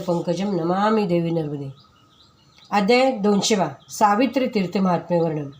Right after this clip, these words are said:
ओम नमो नर्मदे. श्री मार्कंडेय वाच. तस्वानंतर पार्थ सावित्री तीर्थमुत्तमं यत्र सिद्धा महाभागा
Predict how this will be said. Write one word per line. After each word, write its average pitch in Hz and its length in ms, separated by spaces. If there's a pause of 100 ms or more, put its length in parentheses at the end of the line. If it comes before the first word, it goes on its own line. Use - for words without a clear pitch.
(160)
ओम 226 300
नमो 233 140
नर्मदे. 156 520 (520)
श्री 247 160
मार्कंडेय 190 460
वाच. 165 200 (560)
तस्वानंतर 247 920
पार्थ 190 400 (460)
सावित्री 240 560
तीर्थमुत्तमं 208 880 (380)
यत्र 240 300
सिद्धा 196 360
महाभागा 180 680